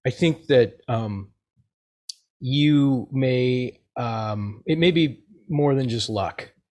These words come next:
You know, there could have been something by design that you had that sighting. And, um, and it could go all the way back to your earlier sighting as a teenager in New York, where, um,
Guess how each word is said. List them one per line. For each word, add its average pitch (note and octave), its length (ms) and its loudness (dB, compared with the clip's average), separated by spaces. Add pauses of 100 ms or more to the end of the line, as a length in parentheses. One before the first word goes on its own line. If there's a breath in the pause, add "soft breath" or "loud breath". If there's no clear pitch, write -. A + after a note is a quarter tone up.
(140)
You C3 140 -2
know, A#2+ 200 -2
there D3 140 4
could D#3+ 180 0
have C#3+ 100 0
been B2 220 0
something B2+ 400 -2
by A2 160 -2
design G#2+ 440 -4
that G#2 100 -8
you G#2+ 160 -8
had G2+ 220 -6
that G2 200 -6
sighting. G2 380 -4 (520 loud breath)
And, C3 440 4
um, B2+ 240 4
and D#3+ 120 4
it F3 80 2
could F#3+ 280 4
go F3 160 8
all D#3+ 160 6
the E3+ 40 8
way D#3 100 6
back C3+ 220 0
to - 80 -6
your B2+ 120 -2
earlier C3 400 0
sighting A2+ 400 0
as G#2 100 -4
a G2+ 80 -8
teenager B2 500 0
in G#2+ 140 -2
New G#2+ 80 -2
York, B2 560 0 (600 soft breath)
where, B2+ 600 2
um, A2+ 480 -2